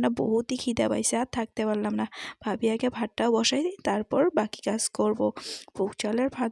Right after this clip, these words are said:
বসাই দিয়েছি, আর সকাল টাইমটা না বুক চালের ভাত খাইতে কিন্তু ভালো লাগে। তো এদিকে ভাত বসাই দিয়ে আসলাম, এদিকে আবার কাপড় রোদ্রে দিতে আইছি। মানে উপরে আর যাইতে ইচ্ছা করে না, তাই ভাবলাম যেহেতু ক্ষেতের মধ্যে এত জায়গা আছে,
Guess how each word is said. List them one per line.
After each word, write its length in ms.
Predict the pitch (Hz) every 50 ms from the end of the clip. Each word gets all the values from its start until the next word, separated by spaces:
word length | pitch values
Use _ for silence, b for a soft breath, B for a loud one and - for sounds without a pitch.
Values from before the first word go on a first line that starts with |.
| - -
বসাই 260 | 214 - - 226 226 226
দিয়েছি, 280 | 214 208 208 - - 220 - - - 240
আর 60 | 240 - -
সকাল 240 | 233 220 - 226 240 233
টাইমটা 280 | 240 240 233 220 226 226 233
না 60 | 320 - - 247
বুক 160 | 214 214 - -
চালের 240 | - 208 214 208 214 -
ভাত 120 | 220 214 - - -
খাইতে 220 | 214 202 - 220 226 233
কিন্তু 160 | 247 262 311 302 -
ভালো 180 | 247 226 220 208 208 196
লাগে। 200 | 202 - 226 208 B B B B B B B B B B
তো 60 | - 233 226
এদিকে 200 | 226 233 247 247 -
ভাত 120 | 233 226 220 - 185
বসাই 240 | 196 - - 233 233 233
দিয়ে 120 | 226 226 240 240
আসলাম, 260 | - - 262 320 359 - 403 - -
এদিকে 200 | 208 202 226 214 214
আবার 120 | 240 285 - 262
কাপড় 260 | 233 233 - 233 226 233
রোদ্রে 260 | 226 220 - - 214 214 -
দিতে 180 | 233 - - 214 202
আইছি। 260 | 208 - - - 185 - B B B B B B B - 226
মানে 180 | 226 220 226 220 214 - _ - 220
উপরে 220 | 214 - - 233 226 247
আর 60 | 254 254 -
যাইতে 240 | 233 226 226 - - -
ইচ্ছা 160 | - - 220 196
করে 120 | 202 202 196 202
না, 60 | 220 208 - -
তাই 120 | 233 240 247
ভাবলাম 340 | 262 240 240 262 285 269 240 214 208
যেহেতু 240 | - 214 208 - 240 - -
ক্ষেতের 320 | - 240 220 - - 226 240
মধ্যে 200 | 240 247 254 262 - - 202 214
এত 120 | - _ - 262 269
জায়গা 180 | 269 262 269 277 285
আছে, 180 | - - -